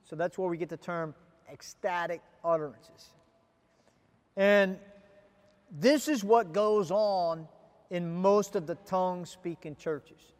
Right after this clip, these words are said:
Someone feels that they are overpowered with some type of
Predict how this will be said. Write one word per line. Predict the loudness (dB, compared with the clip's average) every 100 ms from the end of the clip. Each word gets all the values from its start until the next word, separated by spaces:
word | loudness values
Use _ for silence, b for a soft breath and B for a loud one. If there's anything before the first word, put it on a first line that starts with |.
| b b
Someone | -6 0 0 0 0 2 0 -4 -12 -20 -20 -12 -4
feels | 0 2 2 2 -2 -6 -16 _ _ _ _
that | -8 0
they | 4
are | 4 4
overpowered | 2 2 2 2 4 4 4 2 0 -6
with | -14
some | -8 -8 -4
type | -4 -4 -8
of | -10 -12